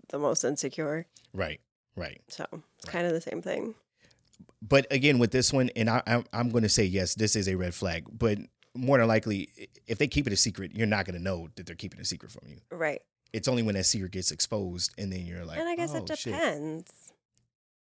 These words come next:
Speaker 2: Yeah, what, what could, what could the secret be?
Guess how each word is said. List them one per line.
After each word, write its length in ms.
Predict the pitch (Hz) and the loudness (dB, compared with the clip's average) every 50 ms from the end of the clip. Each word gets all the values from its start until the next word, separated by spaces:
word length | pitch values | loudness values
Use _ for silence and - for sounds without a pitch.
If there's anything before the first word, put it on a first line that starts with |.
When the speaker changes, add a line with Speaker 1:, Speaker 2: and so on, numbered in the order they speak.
| _ _ _ _ _ _ _ _ _ _ _ _ _ _ _ _ | _ _ _ _ _ _ _ _ _ _ _ _ _ _ _ _
Speaker 2:
Yeah, 120 | 139 156 139 | 2 2 2
what, 280 | 117 175 190 - - | 2 0 -2 -2 -2
what 160 | 175 233 226 | -2 -4 -2
could, 160 | - - 294 - - 175 | -4 -8 -10 -4 -4 -4
what 100 | 254 - | -4 -4
could 140 | - - | -6 -12
the 80 | - 262 | -8 -4
secret 340 | - - 254 247 - - 120 | -2 -2 -2 -4 -6 -8 -6
be? 340 | - 143 180 - - - | -4 -4 -4 -6 -8 -12